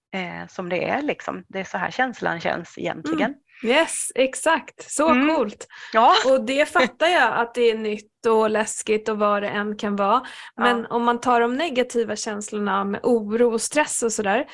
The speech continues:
Speaker 2: så det som vi oftast har mest av, det är ju oro och stress kring framtiden.
Speaker 1: Mm.
Speaker 2: Så där behöver vi ju separera oss lite från den känslan, för den är ju inte sann. Om vi kan hela tiden flytta till, "Men hur är det just nu?" Jo, men jag sitter här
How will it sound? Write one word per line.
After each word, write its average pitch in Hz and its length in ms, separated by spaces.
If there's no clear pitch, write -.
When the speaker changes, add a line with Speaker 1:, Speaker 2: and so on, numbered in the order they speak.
Speaker 2:
så 233 180
det 226 360
som 226 180
vi 226 160
oftast 302 600
har 214 520
mest - 580
av, 214 300
det 240 220
är 220 60
ju 208 140
oro 208 460
och 202 80
stress - 500
kring 202 320
framtiden. 220 880
Speaker 1:
Mm. 214 120
Speaker 2:
Så 240 120
där 226 180
behöver 262 320
vi 247 100
ju 240 60
separera 247 600
oss 214 140
lite 202 220
från 196 300
den 202 220
känslan, 202 520
för 214 120
den 226 300
är 247 160
ju 262 100
inte 247 260
sann. 262 540
Om 233 120
vi 233 120
kan 233 180
hela 240 220
tiden 226 320
flytta 220 300
till, 214 220
"Men 214 140
hur 233 120
är 208 200
det 208 80
just 202 380
nu?" 277 240
Jo, 214 80
men 208 120
jag 208 80
sitter 262 440
här 233 520